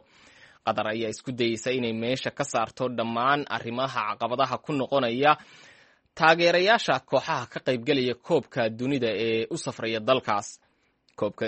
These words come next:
adduunka ayaa la filayaa in uu dalka Qatar ka bilaabmo bisha Noofembar labaatankeeda,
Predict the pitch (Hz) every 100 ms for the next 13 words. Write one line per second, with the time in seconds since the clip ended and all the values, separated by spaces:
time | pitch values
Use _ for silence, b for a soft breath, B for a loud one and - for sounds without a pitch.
0 | 98 107 123 120 104 113 110 107 - 135
1 | 117 110 110 120 120 110 135 135 120 147
2 | 135 120 - 135 123 113 117 139 131 139
3 | 135 117 117 - 156 127 120 117 113 -
4 | 170 147 - 120 107